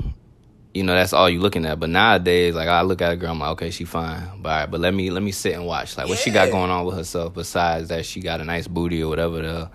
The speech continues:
Speaker 1: like, what else is there to you?" Um, but me personally, like, answering that question, um,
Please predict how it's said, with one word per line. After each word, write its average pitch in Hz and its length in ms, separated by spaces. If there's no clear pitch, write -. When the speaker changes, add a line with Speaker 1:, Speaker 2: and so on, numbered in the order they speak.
Speaker 1:
like, 85 200
what 107 120
else 107 220
is 101 140
there 90 180
to 110 160
you?" 82 220
Um, 92 640
but 98 440
me 123 200
personally, 123 460
like, 95 220
answering 101 300
that 98 160
question, 110 540
um, 101 760